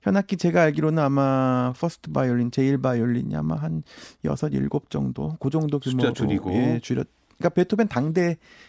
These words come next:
Speaker 1: 연주했던
Speaker 2: 네네.
Speaker 1: 그
Speaker 2: 그
Speaker 1: 규모를,
Speaker 2: 사이즈로?
Speaker 1: 예, 복원한
Speaker 2: 예.
Speaker 1: 거라고 볼 수 있죠.
Speaker 2: 아,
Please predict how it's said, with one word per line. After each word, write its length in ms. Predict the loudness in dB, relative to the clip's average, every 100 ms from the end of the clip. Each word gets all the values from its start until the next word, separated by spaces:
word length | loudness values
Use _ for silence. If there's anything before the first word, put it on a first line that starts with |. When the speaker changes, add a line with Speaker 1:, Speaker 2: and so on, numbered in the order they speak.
| -4
Speaker 1:
연주했던 420 | 0 2 2 2
Speaker 2:
네네. 260 | 0 -2 -4
Speaker 1:
그 600 | -2 -2 -2 -4 -6 -8 -4
Speaker 2:
그 100 | -2
Speaker 1:
규모를, 140 | 0
Speaker 2:
사이즈로? 520 | 2 2 2 0 0 -2
Speaker 1:
예, 140 | -2
복원한 600 | 0 2 2 2 0 -2 -4
Speaker 2:
예. 40 |
Speaker 1:
거라고 260 | -4 -4 -2
볼 120 | -4
수 120 | -4
있죠. 320 | -10 -10 -14 -12
Speaker 2:
아, 1040 | -10 -10 -10 -12 -14 -16 -18 -18 -20 -20